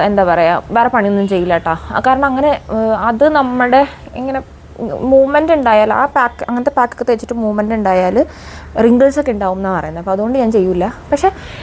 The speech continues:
ഇങ്ങനത്തെ പിന്നെ എണ്ണയൊക്കെ തേച്ചിട്ട് എനിക്ക്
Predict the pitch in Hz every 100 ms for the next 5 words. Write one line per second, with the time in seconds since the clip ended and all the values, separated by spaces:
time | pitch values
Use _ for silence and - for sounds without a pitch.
0 | - 311 339 330 285 262 262 277 277 277
1 | 254 302 285 233 208 180 202 - 330 -
2 | - - - - - - - - 226